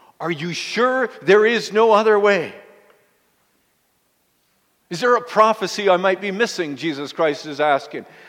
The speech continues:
"This is, this is looking pretty costly right about now, that you would forsake me." Let's think, let's think about this.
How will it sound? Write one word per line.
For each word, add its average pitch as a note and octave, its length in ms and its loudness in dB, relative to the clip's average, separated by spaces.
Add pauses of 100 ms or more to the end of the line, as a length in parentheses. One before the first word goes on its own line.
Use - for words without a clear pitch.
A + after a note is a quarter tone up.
(200)
"This B3 200 -2
is, C#4+ 260 -6
this C#4 260 -2
is D4+ 80 -2
looking D4+ 340 2
pretty C#4+ 260 2
costly A#3+ 580 2
right F3+ 200 6
about E3+ 240 2
now, D#3+ 360 -2 (1000)
that G#3 200 -2
you C#4 120 0
would C4+ 180 -4
forsake C4+ 680 0
me." C#3 280 -4 (4000)
Let's E3+ 180 -16 (160)
think, D#3+ 220 -6 (120)
let's F#3 300 -8
think F3+ 220 -10
about C3 280 -10
this. - 440 -14